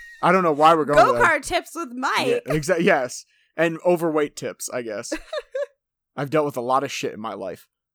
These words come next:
Speaker 2: So, sh-, we find out whoever wins their race is gonna get some extra time with New York. As they start, Taylor Made starts out in the lead, and Buddha's just saying, "If I stay tight on the corners, I can't lose."
Speaker 1: Actually, like, and, uh, what's his name? Taylor Made makes some comment like,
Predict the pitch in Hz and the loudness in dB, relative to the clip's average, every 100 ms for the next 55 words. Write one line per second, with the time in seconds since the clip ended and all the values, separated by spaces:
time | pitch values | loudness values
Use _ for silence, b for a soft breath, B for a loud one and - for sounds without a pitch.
0 | _ _ - 320 156 117 147 160 185 226 | _ _ 2 2 2 -6 -8 -2 0 2
1 | 214 180 180 254 202 208 175 170 156 139 | 0 2 2 2 -4 -4 0 0 0 -2
2 | 143 127 127 120 120 - 117 113 - - | -4 -8 -10 -8 -8 -8 -10 -12 -16 -10
3 | 127 127 123 123 123 110 80 - - _ | -8 -8 -10 -10 -10 -10 -10 -16 -20 _
4 | _ _ _ _ _ _ _ 131 120 127 | _ _ _ _ _ _ _ -6 -6 -6
5 | - 190 202 240 _ - 185 160 151 165 | -4 4 4 4 _ -8 -2 0 0 0
6 | 208 240 - 165 160 156 151 139 139 175 | 0 -4 -2 -2 0 0 0 -2 -2 0
7 | 220 277 247 _ _ _ _ - _ 143 | -2 -6 -12 _ _ _ _ -20 _ -10
8 | 143 175 180 151 151 - 156 143 - - | 2 4 4 0 -6 -8 -10 -14 -12 -6
9 | 226 196 190 165 156 170 165 127 - 196 | -4 0 -2 -2 -4 -2 -2 -4 -4 -4
10 | 175 175 143 113 - 320 381 440 359 320 | 0 0 0 -4 -12 -10 -10 -10 -10 -12
11 | 233 233 226 214 220 254 247 220 190 269 | -12 -14 -14 -14 -14 -16 -18 -18 -18 -16
12 | 320 294 330 247 262 233 220 214 208 | -14 -14 -16 -18 -18 -20 -20 -20 -20